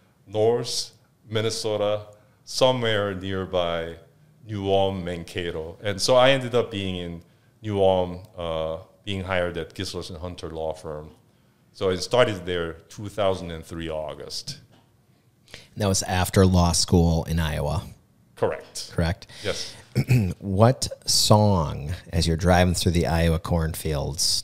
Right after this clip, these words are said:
Speaker 2: did you think about, since you're a rock guy? Was there a certain artist or a certain song that came to mind as you're driving through thinking, Wow, this is just kind of relaxing coming from a very, very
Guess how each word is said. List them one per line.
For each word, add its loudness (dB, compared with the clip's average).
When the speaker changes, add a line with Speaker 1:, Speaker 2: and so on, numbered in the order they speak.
Speaker 2:
did 0
you 0
think 0
about, -2
since 0
you're 0
a -4
rock -2
guy? -4
Was 0
there 0
a -2
certain 2
artist 0
or -2
a 0
certain 2
song 0
that -6
came 0
to 2
mind 0
as 0
you're -4
driving -2
through 0
thinking, -6
Wow, -4
this 0
is -2
just -4
kind -2
of -4
relaxing 0
coming -2
from -2
a 2
very, 4
very 0